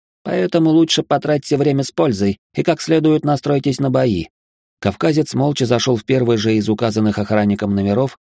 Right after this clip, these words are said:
и закрыл за собой дверь. Здоровяк тут же направился вниз по лестнице в поисках столовой, а ежик все порывался поговорить с Алексом,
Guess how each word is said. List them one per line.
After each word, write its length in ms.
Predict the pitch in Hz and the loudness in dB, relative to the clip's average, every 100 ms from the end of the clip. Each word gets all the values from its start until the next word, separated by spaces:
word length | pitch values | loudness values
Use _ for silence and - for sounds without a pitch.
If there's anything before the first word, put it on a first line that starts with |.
| _ | _
и 60 | 123 | -4
закрыл 360 | 127 123 143 | -2 0 0
за 120 | 135 120 | 0 0
собой 300 | 107 107 101 | 0 0 0
дверь. 360 | 90 76 - _ _ _ _ _ | -2 -4 -8 _ _ _ _ _
Здоровяк 500 | - 90 98 113 123 | -6 -2 0 0 -2
тут 180 | - 123 | -2 -2
же 80 | 107 | 0
направился 560 | 104 107 107 104 - 101 | -2 0 0 0 -2 -2
вниз 300 | 113 123 - | -2 -4 -6
по 140 | 92 | -4
лестнице 520 | 95 101 120 101 104 - _ | -2 0 -2 -2 -4 -4 _
в 100 | _ | _
поисках 400 | 117 104 - 101 | -2 -2 -2 -4
столовой, 520 | - 107 104 101 95 _ _ _ | -2 0 0 0 -2 _ _ _
а 100 | 98 | -4
ежик 400 | 90 131 135 147 | 0 0 0 -4
все 180 | - 143 | -4 -2
порывался 540 | - 143 127 127 - 143 | 0 0 2 0 -2 -4
поговорить 460 | - 131 123 117 110 | -4 0 0 0 -2
с 80 | 110 | -2
Алексом, 500 | 90 85 - 85 | -2 -2 -4 -6